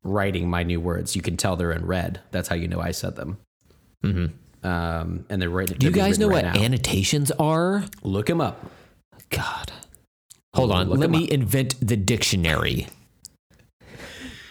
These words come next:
Speaker 1: The Dewey Jesus Decimal System.
Speaker 2: That's
Speaker 1: Everybody
Speaker 2: right.
Speaker 1: used.
Speaker 2: Yeah. D J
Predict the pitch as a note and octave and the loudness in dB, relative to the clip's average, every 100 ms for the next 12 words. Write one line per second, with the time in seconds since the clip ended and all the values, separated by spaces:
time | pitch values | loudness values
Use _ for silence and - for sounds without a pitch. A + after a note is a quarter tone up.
0 | - - C#3 A#2+ G2 - C3+ D3 D3+ C#3+ | -10 -2 0 0 -4 0 0 2 0 0
1 | C#3+ C#3 - C3 - _ _ _ _ _ | -2 -4 -14 -16 -18 _ _ _ _ _
2 | - C#3 C3+ A#2+ F#2+ G2 F#2+ - - - | -2 0 2 2 2 2 2 -2 -4 -6
3 | - _ _ - A2+ F#2+ - F2+ F2 - | -12 _ _ -2 0 0 -2 -2 0 -2
4 | E2 - D#2+ C2 A1 F2+ _ _ _ G#2 | -4 -6 -6 -6 -8 -10 _ _ _ 0
5 | G#2 G#2 G#2+ D2 F2 D#2 E2+ - - - | 2 4 4 4 2 -2 -4 -6 -10 -14
6 | _ _ _ _ _ - - - - _ | _ _ _ _ _ 0 0 -2 -8 _
7 | - _ _ _ _ _ _ _ _ _ | -20 _ _ _ _ _ _ _ _ _
8 | _ _ _ _ _ _ _ A#2+ A#2 G#2+ | _ _ _ _ _ _ _ 0 2 2
9 | G#2+ G#2 | 2 2